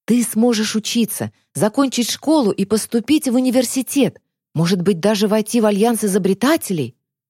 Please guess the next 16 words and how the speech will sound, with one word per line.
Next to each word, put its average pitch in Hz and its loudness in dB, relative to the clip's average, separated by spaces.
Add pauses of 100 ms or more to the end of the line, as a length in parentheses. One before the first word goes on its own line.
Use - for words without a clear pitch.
Захар, 170 -2
твои 175 -2
машины 196 0 (280)
могут 220 0
принести 226 0
людям 254 2
пользу. 220 0 (480)
Ты 214 2
ведь 214 2
не 220 2
станешь 240 0
тратить 190 -2
время 214 2
на 165 0
всякие 220 -2
глупости, 196 0